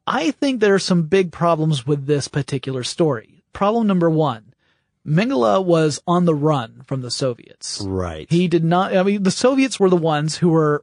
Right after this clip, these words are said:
Speaker 1: who were approaching when Hitler committed suicide, right? They, rather than be captured by
Speaker 2: Yep.
Speaker 1: the Soviets,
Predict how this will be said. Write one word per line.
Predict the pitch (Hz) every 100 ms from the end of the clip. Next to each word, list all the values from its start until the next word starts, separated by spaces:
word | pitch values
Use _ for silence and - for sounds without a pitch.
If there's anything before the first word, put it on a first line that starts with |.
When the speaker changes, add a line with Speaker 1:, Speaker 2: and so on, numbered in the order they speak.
| -
Speaker 1:
who | 160
were | 160 147 147 -
approaching | 147 - 233 247 - 143 127 127 165
when | 156 147 147 143 -
Hitler | - - 175 156 135 127
committed | - 160 135 127
suicide, | - 254 190 - 120 110 - -
right? | 151 147 156
They, | 156 160
rather | 160 165 175
than | 165
be | 156
captured | 143 160 156 160
by | 120
Speaker 2:
Yep. | 139
Speaker 1:
the |
Soviets, | - 240 185 123 117 -